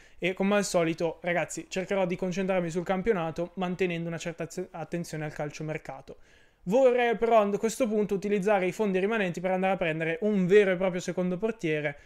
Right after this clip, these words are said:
che può crescere in questa stagione e possibilmente subentrare all'Leroy nel caso di una promozione o comunque essere migliore. Ok, finalmente venduto Sainati, o Sainati perché è francese,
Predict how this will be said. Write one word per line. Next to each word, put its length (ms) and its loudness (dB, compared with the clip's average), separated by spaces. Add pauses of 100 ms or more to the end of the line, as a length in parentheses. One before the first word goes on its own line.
che 120 -6
può 140 -6
crescere 400 0
in 60 -2
questa 260 -2
stagione 540 -2
e 80 -4
possibilmente 640 -4
subentrare 560 -2
all'Leroy 480 0 (540)
nel 260 0
caso 540 0
di 120 -6
una 140 -4
promozione 800 -4
o 60 -4
comunque 300 -4
essere 400 -4
migliore. 400 -6 (200)
Ok, 340 4
finalmente 520 2
venduto 360 2
Sainati, 680 0
o 100 0
Sainati 640 -2
perché 300 -4
è 40 -6
francese, 580 -2